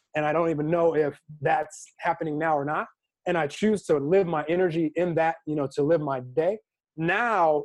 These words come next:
the, the universe, the things that I'm attracting are being attracted to that energy. So it doesn't matter anymore if the bank account is showing that right now, if I already feel like it is,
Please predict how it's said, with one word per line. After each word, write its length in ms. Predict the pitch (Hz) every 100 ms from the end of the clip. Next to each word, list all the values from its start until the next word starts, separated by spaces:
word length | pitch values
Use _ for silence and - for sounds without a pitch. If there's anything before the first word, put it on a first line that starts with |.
| -
the, 340 | 147 170 160 147 -
the 120 | 170
universe, 520 | 160 196 220 180 175 -
the 80 | 160
things 240 | 202 202
that 100 | 170
I'm 160 | 165 151
attracting 520 | 143 175 196 196 165
are 120 | 143
being 220 | 143 156 156
attracted 440 | - 175 160 131
to 60 | 147
that 160 | 143 131
energy. 380 | 175 196 143 123 _ _
So 160 | - 202
it 80 | 190
doesn't 260 | 226 202
matter 360 | 190 233 294 220
anymore 500 | 175 165 160 151 139 -
if 140 | 185 -
the 80 | 151
bank 220 | 170 165
account 340 | 151 160 165 -
is 140 | 151
showing 440 | - 180 160 151 147
that 200 | 151 143
right 220 | 139 147 143
now, 340 | 190 196 151 - _ -
if 140 | 180
I 80 | 175
already 280 | 180 180 147 -
feel 180 | 208 202
like 180 | - -
it 80 |
is, 340 | 190 214 196